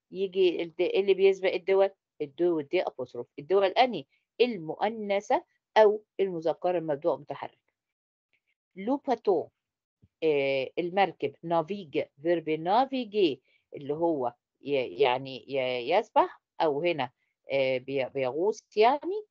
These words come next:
تمام؟ لو باتو نافيج، بتسبح، هقول سير لو، على المية. لو مترو، المترو إيه؟ ها؟ كوم لو تران مي أون فيل.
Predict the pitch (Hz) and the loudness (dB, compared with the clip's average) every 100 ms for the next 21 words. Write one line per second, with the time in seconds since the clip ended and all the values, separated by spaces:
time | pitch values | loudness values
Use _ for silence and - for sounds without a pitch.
0 | - - 143 247 190 175 151 - 180 170 | -16 -8 -4 -2 -2 -2 -2 0 -2 0
1 | 147 160 247 262 392 427 _ 214 - 427 | -2 -2 -4 2 2 2 _ 0 2 2
2 | - 330 - _ _ 143 165 165 - 160 | 2 0 0 _ _ -4 -4 -4 -4 -2
3 | 160 160 160 _ 175 190 120 _ - 160 | 2 2 0 _ -2 0 -2 _ -6 -2
4 | 247 226 143 - - _ _ _ _ _ | 0 -2 -6 -8 -18 _ _ _ _ _
5 | _ _ _ _ _ _ - 226 370 294 | _ _ _ _ _ _ -6 6 6 6
6 | 269 240 202 131 - _ _ 156 147 156 | -2 -2 -2 -4 -10 _ _ -8 -4 -4
7 | 190 240 247 330 339 - 180 190 214 277 | -4 -2 2 2 0 2 8 10 10 6
8 | 415 - _ _ _ _ 151 175 - _ | 2 -2 _ _ _ _ -2 -2 -2 _
9 | _ _ _ - 180 196 190 185 - 160 | _ _ _ 0 4 4 0 -6 -6 2
10 | 214 233 175 170 170 196 _ 151 175 196 | 2 2 2 4 4 0 _ -10 -10 -6
11 | 240 226 135 - | -6 -6 -12 -14